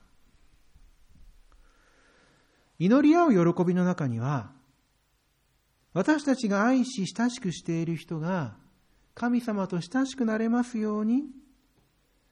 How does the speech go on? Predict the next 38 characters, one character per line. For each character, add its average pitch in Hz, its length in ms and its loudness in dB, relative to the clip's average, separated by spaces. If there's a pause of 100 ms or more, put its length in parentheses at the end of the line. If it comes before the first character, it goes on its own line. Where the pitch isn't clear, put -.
(760)
そ 311 480 2
う 202 40 -6 (400)
祈 254 320 2
り 269 60 2
合 269 120 2
う 160 300 0
喜 175 120 -4
び 170 120 -4
も 190 340 -2
あ - 80 -6
り 135 100 -2
ま 139 160 -6
す。 - 240 -16 (1000)
も 175 120 -2
ち 254 120 0
ろ 208 160 4
ん、 127 140 -4 (440)
守 170 280 6
ら 220 80 8
れ 233 100 8
ま 240 140 6
す 233 140 -6
よ 185 120 -2
う 185 40 -2
に、 240 240 0 (300)
う 208 60 4
ま 220 140 4
く 202 80 -2
物 208 240 4
事 220 200 4
が 208 100 2
い 190 80 2
き 214 120 -2
ま 226 140 6
す 226 120 -2
よ 185 140 4
う 180 40 2
に、 247 200 0